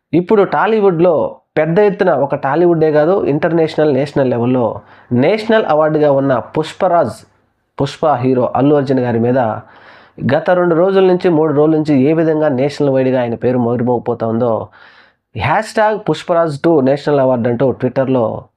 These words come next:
పూర్తిగా ట్రోల్ అవుతా ఉండడంతో ఆయన పెద్ద ఎత్తున పేరు వచ్చింది. అయితే ఆయనకు వ్యతిరేక కూటమిలో వారు ఏ విధంగా ఈయనను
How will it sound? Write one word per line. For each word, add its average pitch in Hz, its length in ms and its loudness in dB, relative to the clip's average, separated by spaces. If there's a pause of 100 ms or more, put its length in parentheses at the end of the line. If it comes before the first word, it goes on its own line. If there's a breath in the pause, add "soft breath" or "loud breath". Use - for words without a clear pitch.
(760)
పూర్తిగా 185 440 0
ట్రోల్ 143 280 0
అవుతా 135 200 0
ఉండడంతో 117 720 -2 (300)
ఆయన 127 200 -2
పెద్ద 123 280 -2
ఎత్తున 147 240 0
పేరు 123 260 0
వచ్చింది. 101 420 -6 (640 soft breath)
అయితే 233 340 0
ఆయనకు 190 520 0
వ్యతిరేక 226 460 0
కూటమిలో 160 800 0 (360 loud breath)
వారు 180 300 2
ఏ 165 240 2
విధంగా 226 380 2
ఈయనను 170 520 0